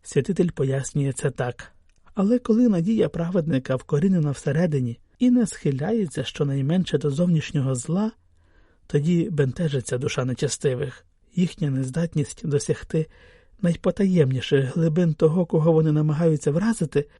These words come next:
змушує їх від сорому червоніти. Жорстокість їхня не досягла очікуваного. Папа Григорій Великий вказує на те, що справжня надія праведника є стійким довір'ям до Бога.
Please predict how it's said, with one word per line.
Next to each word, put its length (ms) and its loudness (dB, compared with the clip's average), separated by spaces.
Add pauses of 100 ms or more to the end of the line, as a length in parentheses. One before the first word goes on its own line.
змушує 640 2
їх 400 0
від 160 0
сорому 360 0
червоніти. 720 0 (560)
Жорстокість 800 -4
їхня 460 -2 (440)
не 140 2
досягла 720 -4 (340)
очікуваного. 960 -4 (540)
Папа 540 -2
Григорій 440 2
Великий 580 -2 (100)
вказує 500 -2
на 140 -2
те, 220 -2 (180)
що 280 -4
справжня 640 0
надія 480 4
праведника 680 -2 (120)
є 160 2
стійким 500 0
довір'ям 540 -2
до 180 -2
Бога. 420 -4